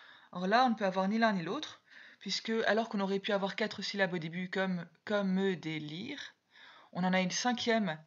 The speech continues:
à cause du E de lyre qui est prononcé,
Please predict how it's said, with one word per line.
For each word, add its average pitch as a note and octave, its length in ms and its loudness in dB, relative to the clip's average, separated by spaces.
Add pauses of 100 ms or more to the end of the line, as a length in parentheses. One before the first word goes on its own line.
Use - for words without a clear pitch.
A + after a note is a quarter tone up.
(760)
à F3 80 -6
cause F3+ 220 -2
du F3 320 -8
E A#3+ 180 2
de F#3 100 0
lyre G3 380 -2
qui - 120 -12
est - 60 -10
prononcé, F#3+ 680 -4